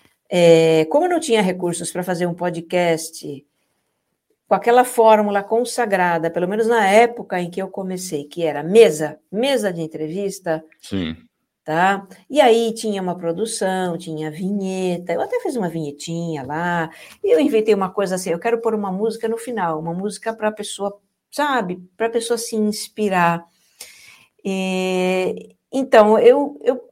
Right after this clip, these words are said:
Speaker 1: eu pensei, o que que tá ao meu alcance fazer? Bom, só eu falando, eu vou escrever, porque é pra não ficar gaguejando lá na câmera, né, na, no, no microfone,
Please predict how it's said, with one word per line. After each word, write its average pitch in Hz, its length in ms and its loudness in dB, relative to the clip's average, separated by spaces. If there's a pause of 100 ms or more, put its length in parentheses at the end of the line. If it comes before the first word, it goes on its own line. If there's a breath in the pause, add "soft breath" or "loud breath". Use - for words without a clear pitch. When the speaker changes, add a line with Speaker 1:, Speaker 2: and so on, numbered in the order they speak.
Speaker 1:
eu 254 80 -2
pensei, 277 280 -2
o 247 60 -2
que 339 140 -6
que 349 80 -8
tá 262 100 0
ao 233 60 2
meu 208 180 2
alcance 180 420 -4
fazer? 170 360 -4
Bom, 151 240 -6
só 202 240 0
eu 170 100 -2
falando, 240 640 0
eu 233 100 2
vou 165 120 -4
escrever, 180 540 -4
porque - 140 -8
é 214 60 -4
pra 208 100 -4
não 190 100 -6
ficar 185 220 -6
gaguejando 170 600 -4
lá 160 140 -4
na 202 100 -6
câmera, 180 420 -4 (140)
né, 170 180 -6
na, 160 240 -4
no, 170 180 -6 (300 soft breath)
no 196 120 -2
microfone, 185 880 -2